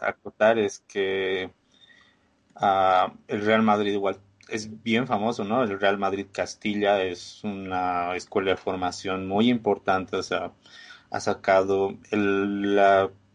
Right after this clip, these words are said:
la directiva del Barcelona con sus fichajes, sus, an-, antiguamente el Luis Suárez, el único jugador español que ha ganado un Balón de Oro, o sea, ha costado millones para el este, igual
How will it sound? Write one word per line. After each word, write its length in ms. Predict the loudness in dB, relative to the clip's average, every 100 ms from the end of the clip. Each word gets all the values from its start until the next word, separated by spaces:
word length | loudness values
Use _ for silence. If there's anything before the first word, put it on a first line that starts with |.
| _ _ -10
la 520 | -2 4 6 6 2
directiva 600 | 0 -2 0 2 4 4
del 680 | 2 0 -2 -2 -2 -4 -2
Barcelona 840 | -2 -2 -4 -2 -2 0 -2 -2
con 200 | -6 -12
sus 480 | -12 -12 -12 -12 -12
fichajes, 720 | -14 -2 0 0 -2 -4 -4
sus, 380 | -10 -16 -16 -20 _ -20 -20 -20 -20 _
an-, 260 | 0 0 -2 -4
antiguamente 720 | -2 2 4 4 2 -2 -2 -2
el 80 | -2
Luis 260 | -2 -2 0
Suárez, 440 | 6 6 6 0
el 120 | -4
único 280 | -4 -6 -8
jugador 380 | -10 -6 -4 -4
español 480 | -6 -4 -4 -4 -6
que 120 | -4
ha 40 |
ganado 280 | -2 -2 -4
un 80 | 0
Balón 340 | 0 0 -2
de 120 | -2 2
Oro, 360 | 2 2 2
o 80 | 0
sea, 280 | -2 -2 -4 -4
ha 120 | -6
costado 300 | -6 -8 -8
millones 640 | -8 -4 2 4 4 0
para 280 | -2 0 0
el 120 | -2
este, 280 | -4 -6 -8
igual 400 | -4 0 0 -2